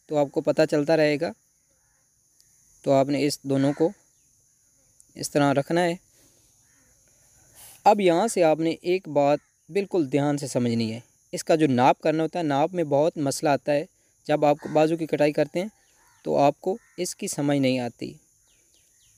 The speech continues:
यहाँ से ये जितना नाप आ रहा है, अब यहाँ से आपने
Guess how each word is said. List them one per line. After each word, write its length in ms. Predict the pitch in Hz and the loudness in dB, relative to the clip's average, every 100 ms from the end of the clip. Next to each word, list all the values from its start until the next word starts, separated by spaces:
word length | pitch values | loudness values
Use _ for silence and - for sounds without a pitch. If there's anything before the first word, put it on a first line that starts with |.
| - | -2
यहाँ 240 | 147 147 | 2 2
से 120 | 170 170 | 2 0
ये 240 | 160 170 156 | 0 0 0
जितना 300 | 160 170 170 | -4 -2 0
नाप 300 | 151 139 156 | 2 2 2
आ 100 | 156 | 2
रहा 120 | 160 | 4
है, 100 | 175 - _ _ _ _ _ _ _ _ _ _ _ _ _ _ _ - | 0 -4 _ _ _ _ _ _ _ _ _ _ _ _ _ _ _ -2
अब 120 | 185 | 2
यहाँ 340 | 165 139 156 226 | 4 4 4 2
से 140 | 214 | 2
आपने 340 | 160 147 160 | 4 2 0